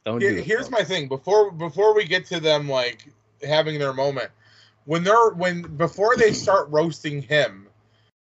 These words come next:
Speaker 2: they each go around talking about, like, things that Drew or, uh, S-, Jesse had made fun of them for.
Speaker 1: Oh,
Speaker 2: And there's
Speaker 1: yeah.
Speaker 2: the one guy sitting next to Drew who's like,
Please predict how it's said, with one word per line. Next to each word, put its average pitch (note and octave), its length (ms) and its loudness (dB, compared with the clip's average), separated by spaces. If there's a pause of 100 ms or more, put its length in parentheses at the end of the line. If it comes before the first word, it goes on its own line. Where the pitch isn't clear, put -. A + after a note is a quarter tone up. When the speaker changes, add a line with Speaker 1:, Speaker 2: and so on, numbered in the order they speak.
(260)
Speaker 2:
they D#3+ 180 2
each F#3+ 460 -6
go F#3+ 200 4
around D#3+ 320 4
talking D3+ 280 2
about, D3 160 2
like, C3+ 220 -4
things D3 360 -2
that C#3 180 -8
Drew C#3 340 -4
or, C3+ 280 4
uh, A2+ 140 4
S-, A2 200 -12 (200)
Jesse C#3 380 0
had C3+ 100 0
made C3 180 -4
fun B2+ 140 -2
of A2 80 -6
them A#2 280 -8
for. E3+ 340 2 (560)
Speaker 1:
Oh, - 140 -8
Speaker 2:
And C#3+ 80 -2
there's E3 180 2
Speaker 1:
yeah. - 60 -6
Speaker 2:
the D#3+ 80 0
one F3+ 340 2
guy F3+ 280 6
sitting E3 320 -4
next E3 220 -2
to C#3+ 120 -10
Drew D#3 380 -4
who's C3+ 320 -6
like, C3 320 4